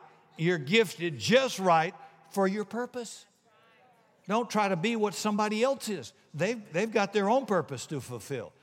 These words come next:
You just do well what you're doing.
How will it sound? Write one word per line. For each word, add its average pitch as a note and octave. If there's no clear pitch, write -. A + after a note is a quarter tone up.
You E3
just G3+
do G#3
well F#3
what G#3
you're B3
doing. A#3+